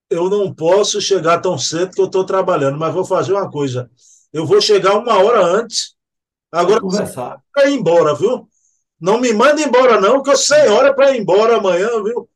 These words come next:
Speaker 1: Vou entrar naquela livraria, ver o que é que tem de bom ali. Meu amigo,
Speaker 2: Não.
Speaker 1: você faz a prece, Silvio.
Speaker 2: Eu vou agradecer a Deus, né, por tá, ter completado mais essa data, e um ano pra trabalhar, porque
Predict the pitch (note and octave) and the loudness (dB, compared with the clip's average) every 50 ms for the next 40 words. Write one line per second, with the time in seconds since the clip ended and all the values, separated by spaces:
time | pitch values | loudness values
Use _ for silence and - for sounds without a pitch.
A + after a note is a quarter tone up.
0 | _ _ _ _ _ F3+ G#3 A3 G#3+ - G#3+ A#3+ B3+ B3+ A3+ - - A#3 B3+ B3+ | _ _ _ _ _ -2 -2 -2 -2 0 -2 0 0 0 0 0 0 0 2 2
1 | B3+ A#3 A#3 A#3+ G3+ G3 A3+ G#3+ G3 F3+ G3+ A3+ A#3 G3 - - - - A3 A3+ | 2 0 0 -2 -2 -2 0 2 2 2 0 0 -4 -6 -8 -10 -10 -6 -4 -4
2 | G3 - _ - A3+ A3+ A3 G#3 F#3+ D#3 F3 F#3+ F#3+ F#3 E3+ D#3+ F3 F#3+ G#3 G3+ | -4 -4 _ -2 -2 0 -2 -4 -6 -4 -2 -2 -2 -2 -2 -2 -4 -4 -4 -6
3 | F#3+ G3 _ _ _ _ _ _ _ _ _ _ _ _ _ _ _ _ _ - | -6 -8 _ _ _ _ _ _ _ _ _ _ _ _ _ _ _ _ _ -4
4 | E3 F#3+ G3+ F#3+ G3 G#3+ G#3+ G3 E3 E3+ E3 D3 B2+ - - - _ _ - G3+ | -2 0 0 0 2 2 0 0 0 -2 -6 -6 -8 -10 -12 -14 _ _ -6 -4
5 | F#3+ F#3+ F#3+ F#3 - - F#3 G3 F#3+ E3 - - - E3+ D#3+ D#3 C3 B2 - _ | -2 -2 -2 -2 -2 -2 0 0 2 0 0 -4 -6 -6 -6 -6 -8 -10 -14 _
6 | _ _ _ _ _ _ _ G4+ - - F#3 G#3+ - - - G3+ G#3 - - - | _ _ _ _ _ _ _ -18 -16 -12 -12 -12 -12 -10 -10 -10 -10 -10 -10 -12
7 | D#3 D3+ - A2+ C#3+ D#3+ E3+ D#3 C#3 C3+ B2+ - - - C3 - - - F#3+ - | -10 -10 -10 -10 -12 -12 -12 -12 -12 -12 -14 -14 -14 -16 -18 -16 -14 -14 -14 -12
8 | C3+ A#2 G2 - _ _ _ _ _ _ _ _ _ _ - C#3 A#2+ B2+ B2 C3+ | -14 -14 -18 -20 _ _ _ _ _ _ _ _ _ _ -18 -18 -16 -16 -14 -12
9 | C3 B2 B2+ B2+ B2 B2 B2 A#2+ A2+ - - - - B2 B2+ B2 C3 - - - | -12 -10 -10 -12 -12 -12 -14 -16 -16 -16 -16 -16 -12 -10 -10 -8 -8 -10 -12 -18
10 | _ _ _ _ _ _ _ _ _ _ _ _ _ _ _ _ _ _ _ _ | _ _ _ _ _ _ _ _ _ _ _ _ _ _ _ _ _ _ _ _
11 | _ _ _ _ _ _ - C3 B2 - _ - D#3 D3+ C#3+ C#3 C#3 C#3+ C3+ G#2 | _ _ _ _ _ _ -18 -18 -18 -18 _ -14 -12 -10 -8 -8 -8 -8 -8 -10
12 | - C3 B2+ - C3+ C3 B2+ B2+ B2+ B2+ B2+ B2+ C3+ C#3+ - - - B2+ B2 | -12 -14 -14 -12 -10 -10 -10 -8 -8 -8 -6 -8 -8 -10 -12 -14 -16 -20 -20